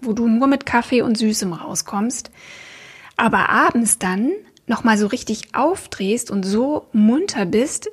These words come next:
dass du gar nicht wirklich einschlafen kannst, dann kann das ein Problem mit den Nebennieren darstellen. Dann hat sich nämlich deine Cortisolkurve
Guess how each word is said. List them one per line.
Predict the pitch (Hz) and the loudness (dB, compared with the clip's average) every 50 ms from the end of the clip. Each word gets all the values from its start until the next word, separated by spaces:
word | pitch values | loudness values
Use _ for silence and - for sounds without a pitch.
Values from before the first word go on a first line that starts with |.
| - | -6
dass | - 214 214 - | -4 -4 -4 -2
du | - 233 202 | -2 -2 -2
gar | 220 214 247 277 | 0 0 0 0
nicht | 277 262 - - - | -2 -2 -4 -2 -4
wirklich | 240 226 226 196 - - - | -4 -2 -2 -6 -6 -6 -4
einschlafen | 247 311 370 370 - - 220 185 175 175 - - 226 202 | -2 -2 -2 -2 -4 -4 -4 -4 -4 -4 -4 -4 -4 -2
kannst, | - 247 247 269 311 - - _ - - - - - - - - - - - - _ _ _ _ - | 0 0 0 0 0 -2 -6 _ -20 -20 -20 -18 -18 -18 -20 -20 -20 -20 -20 -20 _ _ _ _ 0
dann | 135 - - 269 294 302 302 294 269 - - _ _ _ _ - | 2 2 4 4 4 4 4 2 0 -4 -12 _ _ _ _ -4
kann | - - 254 262 285 285 | -2 0 2 2 2 2
das | 277 269 269 - | 0 0 -2 -2
ein | 320 - 233 233 | -4 -2 -2 -2
Problem | 233 - - 214 233 233 220 220 | -2 -2 -2 -2 0 2 4 4
mit | 220 214 - | 2 2 2
den | 214 202 196 | 0 0 2
Nebennieren | 190 185 190 196 190 185 190 180 180 175 | 2 0 0 0 0 0 0 0 -2 -2
darstellen. | - - - - - - - - - - | -2 -4 -6 -6 -6 -6 -6 -6 -6 -4
Dann | 220 214 208 214 | -4 -2 -2 -2
hat | 226 - | -2 -4
sich | 240 226 | -4 -2
nämlich | 240 226 220 214 | 0 0 0 0
deine | - 208 208 202 | 0 0 0 0
Cortisolkurve | - - 226 208 - 208 190 208 226 240 240 240 - - 226 220 202 208 208 214 208 214 | -2 -4 -4 -2 -2 -2 0 2 2 2 2 2 2 2 2 2 4 2 2 2 2 0